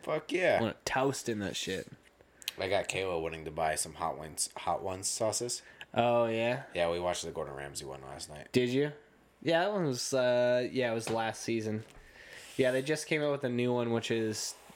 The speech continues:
Speaker 2: the Last Dab with, um, not the Pepper X one,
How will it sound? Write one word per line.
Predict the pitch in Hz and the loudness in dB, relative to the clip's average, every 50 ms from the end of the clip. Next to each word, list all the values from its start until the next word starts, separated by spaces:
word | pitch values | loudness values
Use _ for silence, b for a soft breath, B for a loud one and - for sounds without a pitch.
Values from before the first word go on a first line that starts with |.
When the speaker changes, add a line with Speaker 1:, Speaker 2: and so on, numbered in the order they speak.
| - - | -10 -8
Speaker 2:
the | 120 120 120 120 117 113 | -6 0 2 2 4 4
Last | 113 110 113 117 120 120 123 120 - - - | 2 2 4 4 2 2 0 0 -4 -4 -2
Dab | 117 113 113 113 113 113 113 110 110 113 | 0 2 2 2 2 2 0 0 -2 -2
with, | 110 110 113 110 110 107 107 107 - - - - - - - _ | 0 0 0 0 0 0 -2 -4 -8 -16 -16 -18 -20 -20 -12 _
um, | - 117 110 110 107 110 110 113 110 - | -2 0 0 2 2 2 0 -2 -2 0
not | 135 147 143 143 143 - | 0 2 2 2 0 -2
the | 139 | -4
Pepper | - - 131 123 - 120 117 | 0 0 0 0 0 -2 -2
X | 113 113 - - - | -2 -2 -4 -4 -4
one, | 107 107 107 104 107 107 107 | -2 -2 0 0 0 -2 -2